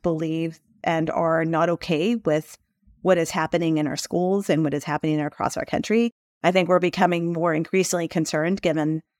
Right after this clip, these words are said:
you know, what we were talking about, political violence. For me personally, I worry about the intersection of guns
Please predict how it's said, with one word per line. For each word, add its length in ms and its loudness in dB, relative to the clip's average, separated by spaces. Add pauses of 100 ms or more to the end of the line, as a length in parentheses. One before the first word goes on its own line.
(160)
you 100 0
know, 120 4
what 40 0
we 120 -2
were 100 -2
talking 260 0
about, 280 4
political 420 0
violence. 560 0 (420)
For 140 -4
me 480 0
personally, 460 0
I 120 2
worry 300 -2
about 240 0
the 120 -2
intersection 480 -4
of 120 -8
guns 500 0